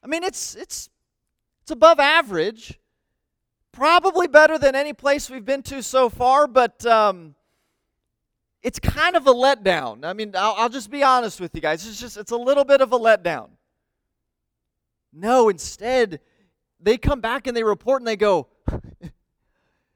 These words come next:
I, I, I was ex-, I was expecting it to be a little bit disappointing, but, but oh my goodness, it was flowing with milk and honey. This place is everything we could have hoped for. Because my God fulfills his promises.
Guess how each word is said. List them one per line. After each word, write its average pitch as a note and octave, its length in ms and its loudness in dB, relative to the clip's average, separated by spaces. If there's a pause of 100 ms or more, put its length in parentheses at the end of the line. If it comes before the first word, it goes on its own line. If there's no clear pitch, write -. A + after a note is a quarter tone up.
(500)
I, B3 500 -2
I, D4 300 2
I D#4+ 40 4
was B3+ 120 0
ex-, B3+ 180 0
I B3 120 2
was A#3+ 120 -2
expecting A#3+ 540 -2
it A3 120 -4
to G#3 80 -14
be G#3+ 100 -2
a A3 80 4
little A3 180 2
bit F#3+ 180 0
disappointing, G#3 580 0
but, G3+ 380 -4
but A3+ 180 -2 (200)
oh F4+ 260 10
my E4+ 160 8
goodness, E4 560 2
it C4+ 220 -8 (180)
was C4 200 -2
flowing F4+ 640 8
with D4+ 220 -4
milk D#4 320 -2
and C4 140 -8
honey. C#4+ 280 -4
This D#4 180 -8
place F4 460 -4
is B3+ 240 -10
everything D4+ 760 2
we C#4 120 -8
could C4+ 200 -4
have A3+ 140 -4
hoped G#3 320 -10
for. B2 260 -20 (2000)
Because G#3 260 -6
my C#4+ 160 -2
God A#3 480 -2
fulfills F#3+ 460 -8
his D#3 100 -20
promises. - 760 -18